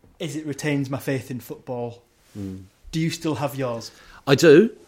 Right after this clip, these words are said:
Speaker 2: yes, because I, I've got an intrinsic faith in people. Um,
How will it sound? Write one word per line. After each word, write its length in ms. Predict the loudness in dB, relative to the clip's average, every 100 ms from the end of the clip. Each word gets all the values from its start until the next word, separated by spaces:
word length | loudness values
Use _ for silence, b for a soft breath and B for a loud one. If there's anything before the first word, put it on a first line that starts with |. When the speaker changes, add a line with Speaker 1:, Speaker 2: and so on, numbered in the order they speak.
| -4
Speaker 2:
yes, 320 | 0 2 0
because 520 | -2 -6 -2 -2 -2 -4 -4
I, 240 | -4 -4 -4
I've 200 | -4 -4
got 120 | -4
an 100 | -2
intrinsic 680 | -2 -4 -2 0 0 -4 -8
faith 360 | -6 -6 0 2
in 120 | 0
people. 480 | -4 -6 -6 -14 -18 _ _ _ b b b b b b b _ _ _ -8
Um, 640 | -6 -4 -6 -6 -8